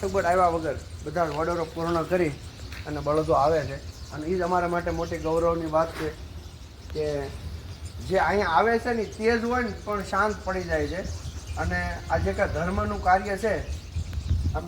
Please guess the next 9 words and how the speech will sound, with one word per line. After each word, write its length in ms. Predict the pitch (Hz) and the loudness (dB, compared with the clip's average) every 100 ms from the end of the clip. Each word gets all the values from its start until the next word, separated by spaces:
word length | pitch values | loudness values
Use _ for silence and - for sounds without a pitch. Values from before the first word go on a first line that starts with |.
| 170 | -4
તમે 220 | 180 180 | -4 -2
કહેવાય 220 | 190 220 214 | 6 6 6
ને 40 | 180 | 2
કે 40 | |
એના 220 | 175 147 | -4 -4
સાથી 320 | 160 185 226 175 | 0 0 -2 -4
મિત્રો 300 | 185 214 190 143 - - - - - - - - | -4 0 0 0 -4 -12 -14 -16 -14 -12 -12 -8
એના 180 | 180 185 - | 0 0 0
ભરણ 240 | 170 185 | 2 2